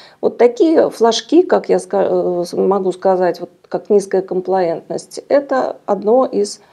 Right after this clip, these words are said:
важнейших в своевременной диагностике этих расстройств. Второе, на что надо, конечно, обращать внимание, это большое количество различного рода соматических жалоб. Вот когда пациент предла-,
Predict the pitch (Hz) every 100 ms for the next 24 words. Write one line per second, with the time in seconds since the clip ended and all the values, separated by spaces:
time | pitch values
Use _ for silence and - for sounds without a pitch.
0 | _ - 202 202 214 262 285 277 - -
1 | - - 202 196 190 226 226 208 180 185
2 | 175 208 208 - 185 180 175 175 180 -
3 | - - _ - - - - - - 247
4 | 294 339 349 294 240 247 254 - 247 233
5 | 220 214 220 214 202 202 196 202 196 202
6 | 190 202 220 262 294 294 277 - - -
7 | _ - 220 240 220 190 214 208 294 311
8 | 285 220 240 254 - - 240 233 226 226
9 | 220 220 277 277 240 226 214 262 240 226
10 | - 214 202 - 226 202 - - 220 202
11 | 190 151 - _ _ _ _ _ _ -
12 | - 240 302 302 262 269 269 269 - 220
13 | 220 214